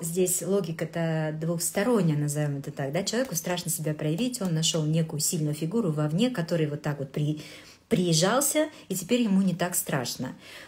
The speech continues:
Теперь он идёт смело по жизни, естественно, да, вот тот самый политик, э, всем руководит, э, ему спокойно, но ответственность-то он ведь тоже не хочет на себя брать, да? Это же основной, ос-,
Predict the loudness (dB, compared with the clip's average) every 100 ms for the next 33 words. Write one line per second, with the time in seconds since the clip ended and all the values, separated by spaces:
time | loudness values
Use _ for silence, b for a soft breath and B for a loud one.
0 | B -8 -2 0 4 2 2 2 4 4
1 | 4 0 0 2 2 0 2 4 4 2
2 | -2 -12 _ -6 -4 -2 -2 0 0 0
3 | 0 0 0 0 0 -2 -2 -2 -2 -2
4 | -4 -4 -4 -4 -2 0 0 -2 -2 -6
5 | -6 -4 -2 0 -2 -4 0 0 0 B
6 | B -4 0 2 0 -2 2 2 4 4
7 | 4 2 -4 B B -6 0 2 2 2
8 | 0 0 -2 -2 -4 -4 -6 -6 -8 -10
9 | -6 -4 -4 -4 -4 -4 -4 -6 -6 -8
10 | -6 -4 -4 -2 -2 -2 -4 -4 -6